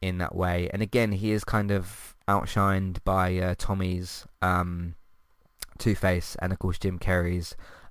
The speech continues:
uh, Riddler. Again, a very, you know, r-, w-, same, same thing with Riddler and Joker, very sort of energetic,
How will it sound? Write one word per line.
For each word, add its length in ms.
uh, 260
Riddler. 400
Again, 260
a 60
very, 540
you 100
know, 140
r-, 60
w-, 280
same, 320
same 200
thing 180
with 140
Riddler 360
and 80
Joker, 300
very 220
sort 220
of 80
energetic, 800